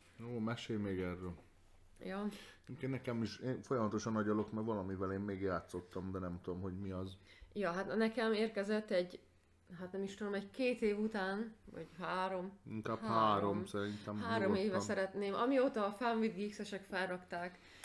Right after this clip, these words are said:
Speaker 2: a YouTube csatornájukra a gameplay videót, ami már tényleg nagyon régen volt, a Raise Your Goblets című játékból, azóta meg akartam venni ezt a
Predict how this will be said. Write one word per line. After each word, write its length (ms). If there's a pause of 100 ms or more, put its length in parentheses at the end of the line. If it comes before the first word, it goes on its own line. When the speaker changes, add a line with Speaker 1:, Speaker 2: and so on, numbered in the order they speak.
(140)
Speaker 2:
a 40
YouTube 320
csatornájukra 880
a 500
gameplay 440
videót, 640
ami 160
már 180
tényleg 240
nagyon 200
régen 300
volt, 160
a 60
Raise 340
Your 140
Goblets 480 (260)
című 280
játékból, 720 (720)
azóta 480
meg 140
akartam 500
venni 220
ezt 280
a 200